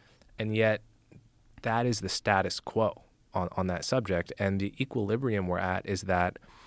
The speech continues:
people on the left don't want to talk about this and therefore can't really solve it,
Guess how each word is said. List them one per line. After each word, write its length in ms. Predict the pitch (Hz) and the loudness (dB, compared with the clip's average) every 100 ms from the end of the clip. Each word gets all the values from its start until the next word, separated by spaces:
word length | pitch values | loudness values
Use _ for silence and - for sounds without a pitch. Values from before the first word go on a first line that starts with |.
| - - _ - | -20 -20 _ 0
people 220 | 165 156 | 4 6
on 80 | 120 | 4
the 80 | |
left 440 | 101 104 113 - - - | 4 4 4 2 -14 -4
don't 180 | 107 101 | -2 2
want 160 | 98 95 | 0 -2
to 40 | |
talk 260 | - 90 - | -2 -2 0
about 220 | 92 95 | -2 0
this 320 | 143 - - - _ | -2 -4 -10 -18 _
and 140 | - 95 | -6 -2
therefore 500 | 92 - 95 87 85 - - | -2 0 -2 -2 -4 -14 -18
can't 280 | - - 98 | -8 -6 -4
really 300 | 92 90 85 - | -4 -4 -6 -8
solve 340 | - 110 95 | -6 0 2
it, 180 | 92 - | 0 -2